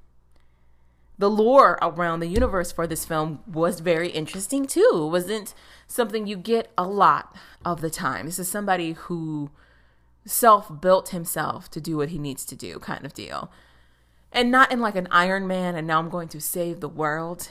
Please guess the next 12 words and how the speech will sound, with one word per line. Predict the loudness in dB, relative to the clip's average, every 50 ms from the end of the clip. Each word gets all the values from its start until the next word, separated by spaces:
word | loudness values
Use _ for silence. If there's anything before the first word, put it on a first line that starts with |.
| -18 -18 -12
type | -10 -10 -8 -8 -8
of | -8 -4
way, | -2 0 2 2 2 0
but, | 0 -2 -4 -2 0
like, | 0 0 0 -2 -4
a | -4 -4 -4 -6
holy-ish, | -8 -6 -4 -2 -2 -2 -2 -4 -6 -6 -6 -6 -6 -8 -8 -6 -6 -4 -2 -2 -2 -2 -4 -8 -10 -10 -10 -6 -2
I | -2 -2
need | 0 -2 -2 -2
to | -2 -4
do | -4 -4 -4 -4 -4 -4
something | -4 -4 -4 -6 -6 -6 -8 -8 -6 -6 -6 -8 -10